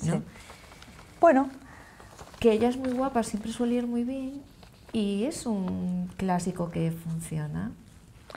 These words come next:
Speaker 1: ¿no?
Speaker 2: Sí, sí, sí, al fin y al cabo es un smoking. Entonces, en un mosqui-, smoking renovado. En la foto no se aprecia, pero es de color verde. Es verde botella, no es negro. Es verde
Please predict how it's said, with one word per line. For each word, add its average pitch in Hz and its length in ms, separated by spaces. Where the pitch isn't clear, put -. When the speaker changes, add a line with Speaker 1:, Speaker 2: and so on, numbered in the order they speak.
Speaker 1:
¿no? 185 120
Speaker 2:
Sí, 320 120
sí, 339 160
sí, 302 180
al 180 120
fin 240 140
y 262 40
al 262 100
cabo 302 180
es 294 100
un 220 120
smoking. 156 480
Entonces, 165 260
en 175 140
un 190 60
mosqui-, 220 320
smoking 214 360
renovado. 165 380
En 175 80
la 190 80
foto 262 240
no 294 80
se - 100
aprecia, 247 400
pero 220 120
es 233 60
de 247 80
color 220 260
verde. 151 380
Es 190 160
verde 196 240
botella, 185 380
no 175 100
es 180 140
negro. 240 340
Es 190 160
verde 240 340